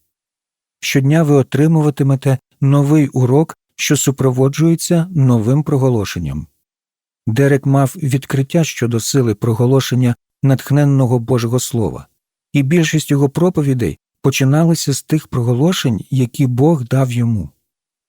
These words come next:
Якщо ви будете відкриті до Духа Божого і приймете в серце Боже Слово, яке читаєте, то зможете практично відгукнутися на нього і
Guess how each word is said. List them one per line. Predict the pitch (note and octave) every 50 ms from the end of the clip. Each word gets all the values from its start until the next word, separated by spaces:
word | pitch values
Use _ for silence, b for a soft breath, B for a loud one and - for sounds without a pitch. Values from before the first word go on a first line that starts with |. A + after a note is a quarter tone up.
| _ _ _
Якщо | - A2+ - - E3+ E3+
ви | F3
будете | E3 D#3+ F3 E3 E3 - - D#3
відкриті | C#3+ D3 C#3 - - - D#3+ F#3 G3+ G3+ F3+
до | D#3 D3 D3
Духа | C3+ C3+ C#3+ B2 - C#3 B2+
Божого | A#2+ B2 A#2+ A2 G2 G2 F#2 F2 D2 C#2 - - _ _ _ _
і | F3 C#3 B2+ -
приймете | - D3 E3 F#3 F#3 E3 C#3+ C3 - B2+
в | A#2+
серце | - - - D#3 D3 C3+ - - B2
Боже | A#2+ B2 C#3 D3 C3+ C3+
Слово, | B2 - - E3 E3 E3+ D3 A#2 A2 A2+
яке | A#2+ C3+ C3+ - C#3
читаєте, | - - A#2 - - F3 F#3+ G3+ F3+ C#3 - F#2+ D2+ - - _ _ _ _ _ _ _ _ _ _ _
то | - D3+
зможете | C#3 D3+ F3+ F3+ F3+ D#3+ C#3+ C3+ - C#3
практично | - - D#3 D#3+ - - - D#3 C3+ - - - A#2+ A2+
відгукнутися | G#2+ A#2+ A#2+ A#2 A2+ A2 - - F3+ G3+ G#3 G3 E3 - - C#3
на | C3 B2
нього | B2 B2 A2 F#2+ F2+ D#2 D2+ - _ _ _ _ _ _
і | F3+ F3+ G#3+ A3 A3+